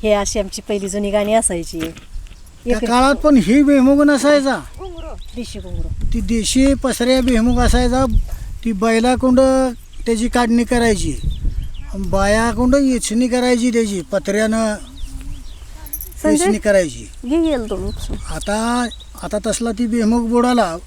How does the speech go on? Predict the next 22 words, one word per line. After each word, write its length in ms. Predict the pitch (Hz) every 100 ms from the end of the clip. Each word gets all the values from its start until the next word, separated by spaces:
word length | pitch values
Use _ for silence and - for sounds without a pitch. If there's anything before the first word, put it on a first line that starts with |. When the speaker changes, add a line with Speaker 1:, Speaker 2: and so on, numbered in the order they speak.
| - - - - - 190
Speaker 2:
नंतर 280 | 196 208 220
बैल 400 | 202 190 214 247
बी 60 |
बुडाली, 360 | 247 254 262 262
त्याच्यामुळं 480 | 254 247 247 254 247
सगळंच 400 | 226 220 247 214
ती 120 | 240
बुडालं 420 | 208 214 202 190
बी. 260 | 165 185 208
ही 260 | - - 220
नवीन 360 | 220 233 247
ओपन 380 | 240 226 240 240
बी 160 | 220 214
झालेलं 360 | 214 190 165
आहे 140 | 139 156
आताचं. 380 | - - - 107 - - - - - - - -
पहिल्या 240 | 190 214
काळातलं 540 | 220 233 240 214 240 254
देशी 680 | 208 214 - 226 233 240 247 - - - - - - -
शेंग 160 | 220 220
चांगली 360 | 240 233 226
असायची 500 | 226 196 190 143 127